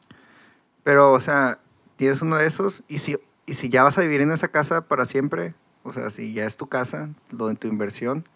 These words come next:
este, si este es tu hogar y,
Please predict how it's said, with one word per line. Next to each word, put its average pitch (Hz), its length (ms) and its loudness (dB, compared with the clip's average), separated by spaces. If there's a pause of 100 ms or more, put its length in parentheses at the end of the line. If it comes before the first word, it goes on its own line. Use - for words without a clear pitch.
(760)
este, 101 1000 -4
si 104 140 -8
este 104 180 -10
es 117 100 -10
tu 127 100 -4
hogar 120 300 -2
y, 113 400 -12